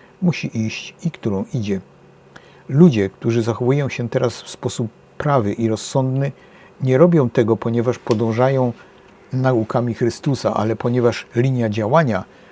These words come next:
którą wskazano tysiąc osiemset lat temu, została teraz rozpoznana za pomocą ludzkiej świadomości. Dlatego właśnie uważam, że czyny i list Van der Wera są tak wielkiej wagi. Tak jak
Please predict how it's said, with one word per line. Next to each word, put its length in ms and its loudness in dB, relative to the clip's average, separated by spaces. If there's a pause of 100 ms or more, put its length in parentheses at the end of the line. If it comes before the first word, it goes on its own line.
(180)
którą 300 -4
wskazano 480 -2
tysiąc 400 -4
osiemset 460 -4
lat 220 -4
temu, 300 -2 (420)
została 500 0
teraz 400 -2 (280)
rozpoznana 760 0
za 120 -4
pomocą 500 -4 (440)
ludzkiej 400 -2
świadomości. 720 -6 (1200)
Dlatego 340 0
właśnie 300 -2
uważam, 540 0 (440)
że 200 -4
czyny 460 0 (140)
i 220 -2
list 400 -2
Van 300 -4
der 200 -6
Wera 360 0 (380)
są 280 0
tak 180 -2
wielkiej 340 -4
wagi. 340 -6 (1300)
Tak 200 2
jak 220 0